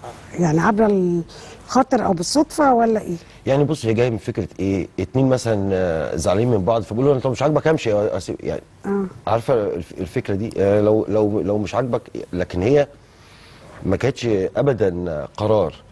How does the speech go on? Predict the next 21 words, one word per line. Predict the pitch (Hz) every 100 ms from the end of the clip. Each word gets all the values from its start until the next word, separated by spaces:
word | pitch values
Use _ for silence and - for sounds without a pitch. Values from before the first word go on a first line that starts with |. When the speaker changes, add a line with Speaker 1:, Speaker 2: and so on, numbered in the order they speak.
| -
Speaker 2:
لأن | 104 135
لو | 127
قرار | - 107 139 127
هطلع | - 110
أقول: | 95 131 135 117
"أنا | - 110
محمد | - 110 101 85
نجاتي | 85 123 123
بقرر | 127 90 - 110 107
الاعتزال | 92 80 95 85 117 131 - - - -
والسلام | 107 107 101 95
عليكم". | 76 67 - - - - - - - - - - - -
فكرة | - 175 170
الاعتزال | 117 95 95 110 113 -
لما | 95 98
بتيجي | 95 139 131
للفنان | 104 - 90 95 101 92 - - - - - - - - - - - - - - -
بتبقى | - 160 117
حاجة | - 139
من | 113
اتنين، | 101 - 104 92